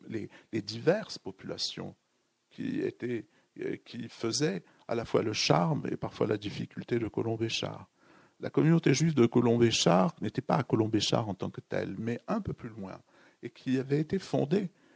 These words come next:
par des gens qui venaient de, de, de, de la Palestine, de Babylone, et qui se sont installés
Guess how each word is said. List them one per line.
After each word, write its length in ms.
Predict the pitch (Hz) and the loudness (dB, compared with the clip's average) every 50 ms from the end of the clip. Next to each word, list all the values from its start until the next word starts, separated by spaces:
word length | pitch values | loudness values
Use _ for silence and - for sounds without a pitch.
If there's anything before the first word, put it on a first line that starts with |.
| _ _ - | _ _ -6
par 160 | 143 143 139 | -6 -4 -2
des 140 | 143 - 147 | -2 -2 0
gens 180 | 151 170 185 | 0 0 0
qui 160 | 185 - - | -2 -4 -10
venaient 560 | 131 117 - 123 143 147 165 190 220 208 180 - - _ _ _ _ _ _ - 123 - _ _ | -14 -6 0 2 4 4 4 4 2 2 -2 -4 -8 _ _ _ _ _ _ -20 -20 -20 _ _
de, 240 | - 139 135 120 - - | -4 -4 -4 -6 -8 -4
de, 160 | - 139 120 104 110 110 | -4 -2 -2 -2 -4 -8
de, 120 | 120 120 107 101 120 120 117 - | -8 -8 -8 -8 -10 -10 -8 -6
de 160 | 117 113 107 | -4 -4 -2
la 120 | 107 110 104 | -2 -2 0
Palestine, 640 | - 123 127 156 160 - - - - 143 151 156 | 2 2 4 4 4 2 0 0 0 2 2 2
de 80 | 131 113 | 2 2
Babylone, 540 | 101 - 107 - 127 139 147 165 185 170 120 | 2 2 2 2 2 -2 -2 -2 0 -2 -2
et 60 | 110 | -4
qui 140 | - - - | -8 -10 -12
se 180 | - - - | -10 -8 -8
sont 260 | - - - 139 143 - | -6 -6 -6 -4 -4 -4
installés 540 | 139 127 - - - - - - 156 170 | -4 -4 -4 -4 -6 -6 -4 -4 -4 -4